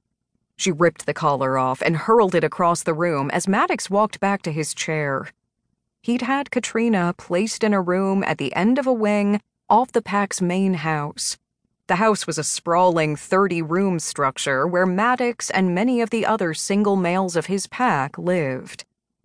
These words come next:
The room where they'd keep Katrina was sparsely decorated and secure. There was a wooden framed bed.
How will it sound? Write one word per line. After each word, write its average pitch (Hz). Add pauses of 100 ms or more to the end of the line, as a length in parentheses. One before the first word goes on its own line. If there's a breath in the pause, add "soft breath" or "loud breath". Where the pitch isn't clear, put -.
(120)
The 185
room 156
where 151
they'd 147
keep 175
Katrina 180
was 147
sparsely 208
decorated 135 (800)
and 143
secure. 147 (960)
There 185
was 165
a 170
wooden 175
framed 160
bed. 160